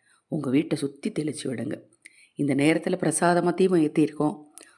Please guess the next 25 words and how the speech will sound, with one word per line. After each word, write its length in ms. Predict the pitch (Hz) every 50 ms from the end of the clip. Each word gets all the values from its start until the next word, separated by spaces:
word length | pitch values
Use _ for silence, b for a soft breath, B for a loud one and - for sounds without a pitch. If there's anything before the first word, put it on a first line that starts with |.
| B B
அம்பாளுக்கு 460 | - 143 139 143 143 139 135 135 -
பிரசாதமா 680 | 143 - 143 135 - 147 143 135 139 135 139 139 143 -
பால் 460 | - 143 139 139 139 - - B B B B B B B B B
அல்லது 220 | B - 147 143 147
ஏதாவது 320 | 131 120 135 139 143 143
ஒரு 160 | 139 139 135
பழம் 440 | - 143 139 135 135 135 - - _ _ _ _
அல்லது 280 | - 139 143 127 127 139
முந்திரி, 420 | 135 135 139 135 139 143 139 135
திராட்சை, 480 | 135 135 147 143 143 143 - - 156 139
உலர் 320 | 135 135 143 147 147 147
பழங்கள் 500 | - 143 135 135 127 127 123 123 - - _
ஏதாவது 560 | - 131 113 143 - 165 214 226 233 185 -
ஒண்ணு 140 | - 196 311 311 B B B B B B B -
பிரசாதமா 540 | 151 147 - - 160 156 - 131 147 156 135
வச்சுக்கோங்க. 460 | - - - - 117 113 117 - - - _ _ B B B B B B B B B B B 190
பிரபஞ்சத்திட்ட 720 | 165 160 143 - 214 226 233 - 214 - - - 160 147 139
இருந்து 440 | 143 143 147 147 151 185 202 202 B B B B B B
அற்புத 520 | B 151 147 - - - - 247 226 247
சக்திகளை 560 | 233 - - 151 - - - 170 165 175 151 139
பெற்றுக் 420 | - 165 143 - - 175 - -
கொடுக்கக்கூடிய 500 | 147 151 151 - - - 151 143 147 143
ஒரு 140 | 139 139 135
அற்புதமான 760 | 135 143 151 - - 180 170 175 175 175 160 175 196 208 196
நேரம்தான் 580 | 160 139 139 139 143 135 127 127 143 190 190